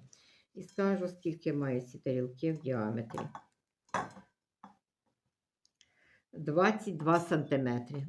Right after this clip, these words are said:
От в діаметрі має двадцять два сантиметри. І, е, таке ж саме клеймо Германія, от таке саме клеймо. І йде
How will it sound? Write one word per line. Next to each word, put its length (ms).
От 180
в 40
діаметрі 680
має 260
двадцять 680
два 200
сантиметри. 760
І, 420
е, 180
таке 260
ж 60
саме 300
клеймо 460
Германія, 840
от 160
таке 260
саме 260
клеймо. 560
І 200
йде 240